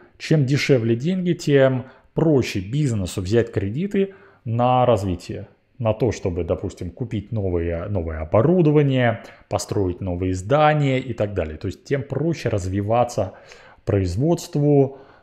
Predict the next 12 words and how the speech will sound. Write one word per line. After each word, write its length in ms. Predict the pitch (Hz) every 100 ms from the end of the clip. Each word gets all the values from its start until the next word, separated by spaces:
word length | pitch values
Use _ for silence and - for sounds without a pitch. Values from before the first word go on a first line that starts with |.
| -
э, 520 | - 107 107 107 101
складам 680 | 98 - 92 92 135 151 131
и 40 |
так 180 | 104 90
далее. 320 | 92 76 76 - - -
То 60 | -
есть 160 | -
в, 100 | 147
в 60 | -
целом 340 | - 135 104
бизнесу, 460 | 90 85 78 - - _ _ _ _ _ _ - -
предприятиям. 720 | - 92 - 98 87 80 -